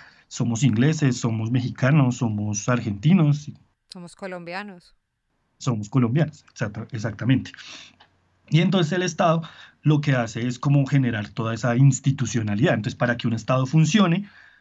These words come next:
Speaker 1: dice la teoría más clásica en ciencia política, para que un Estado funcione, tiene que tener algo que se llaman los monopolios. Entonces, tiene que gener-, ser, ser el único que,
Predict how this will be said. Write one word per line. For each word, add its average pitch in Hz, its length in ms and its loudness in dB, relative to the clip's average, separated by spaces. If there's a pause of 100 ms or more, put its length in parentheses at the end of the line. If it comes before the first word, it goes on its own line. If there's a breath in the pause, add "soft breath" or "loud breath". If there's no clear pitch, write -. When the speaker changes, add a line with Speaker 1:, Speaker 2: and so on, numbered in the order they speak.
(120 loud breath)
Speaker 1:
dice 120 320 -4
la 113 120 -2
teoría 123 380 2
más 110 220 -2
clásica 139 480 0
en 127 140 -2
ciencia 135 380 -2
política, 151 540 0
para 139 160 0
que - 160 -8
un 117 60 0
Estado 110 260 -2
funcione, 165 360 4
tiene 147 160 2
que - 100 -2
tener 123 280 4
algo 107 200 -2
que 123 120 0
se 123 100 2
llaman 117 280 2
los 120 140 2
monopolios. 135 640 4 (380 loud breath)
Entonces, 104 800 -10
tiene 113 240 0
que 113 320 -2
gener-, 117 360 2
ser, 120 240 0
ser 123 180 0
el 113 160 2
único 139 320 6
que, 117 380 0